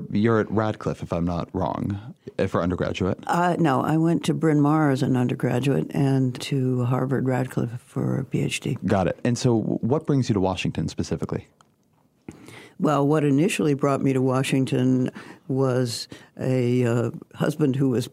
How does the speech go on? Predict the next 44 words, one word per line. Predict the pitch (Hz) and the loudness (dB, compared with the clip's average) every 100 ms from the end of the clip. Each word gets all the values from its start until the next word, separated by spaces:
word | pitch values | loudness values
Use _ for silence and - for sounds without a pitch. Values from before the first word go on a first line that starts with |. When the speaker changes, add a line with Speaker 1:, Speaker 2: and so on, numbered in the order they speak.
| _ - | _ -2
Speaker 2:
graduating | 147 147 143 131 131 | 0 2 2 2 2
from | 127 131 127 | 0 0 2
law | 123 | 0
school | 135 - 123 120 156 - - - | 0 -2 -4 0 0 0 -4 -20
<laughs> | - - | -16 -2
and, | 143 - 139 131 | -2 0 -2 -2
uh, | 127 - - - | -4 -4 -12 -4
wanted | 143 143 143 | 0 2 2
to | 135 | 0
be | 143 139 | 2 2
in | 127 | 2
Washington. | 135 147 - 131 131 131 - - - - | 2 0 0 0 0 -2 -4 -18 -16 -2
And | 170 160 | 2 4
it | 160 | 2
seemed | 220 180 | 2 0
like | 147 131 | 0 0
a | |
very | 131 135 127 | 0 0 2
good | 127 - | 0 0
place | 127 117 | -2 -2
for | - | -2
me | 120 120 | 0 0
to | 120 | -2
be, | - - | -4 -4
too. | - - - _ _ | -4 -6 -8 _ _
Speaker 1:
And | 107 123 | 0 2
when, | 127 | 2
when | - 120 120 | 2 2 2
was | 104 | 2
this? | 104 90 - - - - - - - - - | 0 -2 -8 -12 -18 -20 -20 -20 -20 -8 0
Speaker 2:
Oh, | 160 123 | 0 0
this | 160 170 - | 0 -2 0
was | 147 147 | 0 2
in | 143 127 | 0 2
nineteen | 143 170 165 156 143 | 2 0 0 0 2
fifty-seven. | 131 - 185 180 - 160 143 135 135 117 _ - - 143 120 98 - _ _ _ - _ - | 0 -2 -4 -4 -4 -2 0 0 -2 -6 _ -14 -4 -2 -2 -6 -12 _ _ _ -20 _ -10
Speaker 1:
So | - 117 107 | 0 2 4
what | 101 123 147 | 4 2 2
was | 135 | 2
your | 120 | 2
first | 101 - 101 95 - | 0 0 -2 -2 -4
job | - 87 80 | -2 0 0
in | 90 | -2
Washington? | 92 - - 107 117 | -4 -4 -4 -4 -6